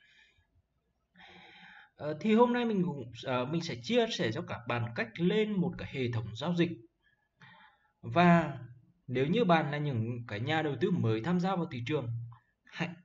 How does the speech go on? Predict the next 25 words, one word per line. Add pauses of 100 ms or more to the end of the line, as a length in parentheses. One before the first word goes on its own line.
(580)
thì
mình
khuyên
các
bạn
là
nên
có
một
cái
hệ
thống
này
giao
dịch
ngay. (760)
Để
làm
sao?
Để
các
bạn
không
bị
mất